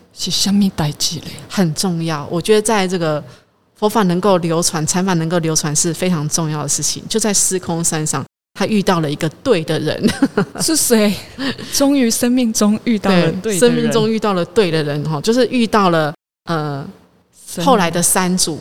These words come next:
Speaker 1: 僧璨。
Speaker 2: 僧璨，哈。
Speaker 1: 嗯。
Speaker 2: 那但僧璨禅师的故事，其实在历史上记载的真的很少，所以他们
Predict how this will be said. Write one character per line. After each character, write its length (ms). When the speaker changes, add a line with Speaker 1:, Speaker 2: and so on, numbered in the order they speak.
Speaker 1:
僧 260
璨。 380
Speaker 2:
僧 320
璨， 400
哈。 160
Speaker 1:
嗯。 240
Speaker 2:
那 100
但 300
僧 260
璨 340
禅 360
师 160
的 80
故 240
事， 160
其 180
实 180
在 200
历 100
史 140
上 200
记 200
载 160
的 100
真 240
的 100
很 280
少， 200
所 160
以 40
他 120
们 140